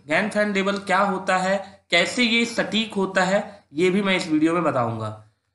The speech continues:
ठीक है दोस्तों। तो सबसे पहले मैं आपको यहाँ पे Ganfeng label दिखा रहा हूँ, इसके मैं कुछ स्ट्रेटजी बता रहा हूँ। स्ट्रेटजी मैं यहाँ पे एक notepad पे mention करता हूँ, ठीक है। एक notepad हम ले लेते हैं, स्ट्रेटजी क्या है,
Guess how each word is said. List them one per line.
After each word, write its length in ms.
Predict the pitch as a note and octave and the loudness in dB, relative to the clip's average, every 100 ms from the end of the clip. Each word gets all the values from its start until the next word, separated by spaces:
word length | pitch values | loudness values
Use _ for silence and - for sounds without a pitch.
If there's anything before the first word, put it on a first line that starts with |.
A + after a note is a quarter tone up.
| _ _ | _ _
ठीक 100 | E3+ | -4
है 60 | G#3+ | 0
दोस्तों। 260 | A3 A3 E3 | 0 0 -4
तो 380 | - - - | -6 -16 -10
सबसे 320 | E3 F#3 F3+ B3 | -6 -4 -4 2
पहले 240 | G#3+ G#3 | 4 4
मैं 120 | G3+ | 2
आपको 280 | G3 F#3+ G3+ | 0 0 0
यहाँ 140 | G3 | 0
पे 100 | F#3+ | 0
Ganfeng 420 | F3 F3 F3 F#3 F#3 | 2 2 2 -2 -2
label 200 | F3+ F3+ | 0 0
दिखा 320 | F3+ F3 F3 | -2 2 4
रहा 100 | F3 | 4
हूँ, 240 | F3 G3 D#3 | 2 -2 -6
इसके 280 | - - | -6 -4
मैं 180 | F3+ F3 | -2 -2
कुछ 180 | F3+ F3 | -2 -6
स्ट्रेटजी 520 | E3+ - E3 E3+ F3 | -6 0 0 0 -4
बता 220 | F#3+ F3+ | -2 2
रहा 120 | E3 E3+ | 2 2
हूँ। 100 | D#3+ | -4
स्ट्रेटजी 480 | - D3+ D#3 E3+ | -4 -4 -4 -4
मैं 120 | F3 E3 | -2 0
यहाँ 180 | D#3+ E3 | 0 -2
पे 120 | F3 E3+ | -2 -2
एक 200 | D#3+ E3+ E3 | -2 -2 0
notepad 680 | D3 C#3+ D3+ - E3 D#3 D#3+ | 2 0 -2 -2 0 0 0
पे 100 | D#3+ | -4
mention 340 | D3 C3+ D#3 | -4 -4 -6
करता 300 | D3+ C#3+ - | -4 -4 -2
हूँ, 200 | C#3 E3+ - _ _ _ _ _ _ _ _ _ _ _ _ _ | -6 -8 -14 _ _ _ _ _ _ _ _ _ _ _ _ _
ठीक 120 | D#3+ | -6
है। 100 | D3+ | -4
एक 80 | C3 | -2
notepad 440 | C3 D3 - E3 | 0 -2 0 0
हम 140 | D#3 D#3+ | 2 0
ले 100 | D3+ | 0
लेते 280 | C3 C3 C#3 | 0 -2 -2
हैं, 160 | E3+ - - _ _ | -4 -8 -20 _ _
स्ट्रेटजी 480 | _ - C3 C3+ D3 | _ -6 -4 -2 -2
क्या 200 | D#3 D3+ C#3+ | 0 2 2
है, 320 | D#3 G3 | 2 -2